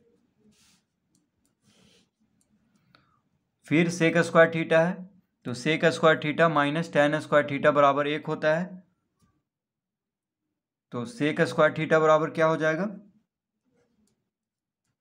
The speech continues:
एक जोड़ tan स्क्वायर theta, इसका under root कर देंगे,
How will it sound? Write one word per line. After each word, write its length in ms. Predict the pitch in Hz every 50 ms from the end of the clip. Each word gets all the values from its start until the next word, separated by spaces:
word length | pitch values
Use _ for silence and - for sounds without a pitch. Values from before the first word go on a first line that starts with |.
| _ -
एक 320 | - 131 135 151 165 - 160
जोड़ 340 | 127 120 139 139 147 160 175 180 180 - - - _ _ _ _ _ _ _ _ _ _ _ _ _ _ _ _ _ _ _ _ _ _ _ _ _ _ _ _ _ _ _ _ _ _ _ _ _ _ _ _ _ _ _ -
tan 300 | - 139 147 151 151 151
स्क्वायर 300 | 135 - - 147 131 127
theta, 320 | 127 120 120 101 - 101 95 - _ _ _ _ _ _ _ _ _ _ _ _ _ _ _ _ _ _ _ _ _ _ _ _ _ _ _ _ _ _ _ _ _ _ _ _ - _ _ _ _ _ _ _ _ _ _ _ _ _ _ _ _ _ _ _ _ _ _ _ _ _ -
इसका 260 | 117 - - - 143
under 220 | 143 139 139 143 139
root 240 | 135 143 156 151 -
कर 160 | 156 151 143
देंगे, 280 | 135 151 151 151 165